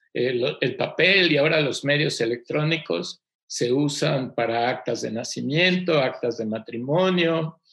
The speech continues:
o, o para saber quién es nacional y quién es extranjero. Entonces, para, para eso se usan los medios, los medios que sirven para comunicar,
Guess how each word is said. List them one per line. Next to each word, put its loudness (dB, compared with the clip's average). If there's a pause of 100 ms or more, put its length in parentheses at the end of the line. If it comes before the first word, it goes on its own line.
(280)
o, 0
o -2
para -2
saber -2
quién 0
es -4
nacional -2
y -4
quién -4
es -4
extranjero. -2 (340)
Entonces, 0
para, -2
para 2
eso 0
se 0
usan 0
los -4
medios, 0 (340)
los -2
medios 0
que -4
sirven -2
para -2
comunicar, -4